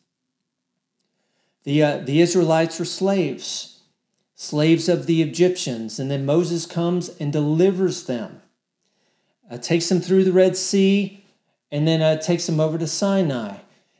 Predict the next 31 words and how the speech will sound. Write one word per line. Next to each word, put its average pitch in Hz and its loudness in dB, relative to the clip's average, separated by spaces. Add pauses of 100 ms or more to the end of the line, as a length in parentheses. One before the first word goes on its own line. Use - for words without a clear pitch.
Now, 156 0 (280)
that, 165 0
uh, 147 4
the 147 -6
Red 190 6
Sea 175 0
is 151 -4
seen 202 2
as 147 -2 (260)
a 135 -4
type 147 -4
of 139 -4
baptism, 131 0 (420)
uh, 127 -2 (120)
a 120 -10 (400)
death 147 -4
and 151 -2
resurrection. 147 -6 (1040)
They're 131 -2
baptized 165 0
into 165 -2
the 156 -2
Red 165 2
Sea, 180 2
and 156 0
they 139 -2
come 151 -2
out 151 -2
resurrected 147 0
as 147 -4
what? 135 -6